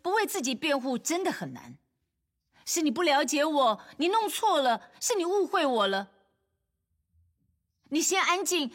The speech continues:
听我说明，我是清白的。耶稣仍不回答，<laughs> 他一语不发，他在比拉多和希律面前都保持沉默，骂不还口。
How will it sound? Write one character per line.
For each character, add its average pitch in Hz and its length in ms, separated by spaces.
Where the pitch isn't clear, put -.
听 370 180
我 277 100
说 330 220
明， 277 280
我 349 100
是 381 160
清 349 240
白 180 200
的。 170 200
耶 285 200
稣 302 240
仍 208 280
不 269 100
回 156 240
答， 151 360
<laughs> - 720
他 285 160
一 392 220
语 233 180
不 220 180
发， 185 440
他 220 160
在 247 160
比 233 240
拉 277 180
多 311 240
和 254 200
希 302 220
律 302 120
面 285 220
前 226 320
都 392 220
保 269 300
持 269 160
沉 240 240
默， 226 520
骂 226 240
不 190 100
还 131 320
口。 - 280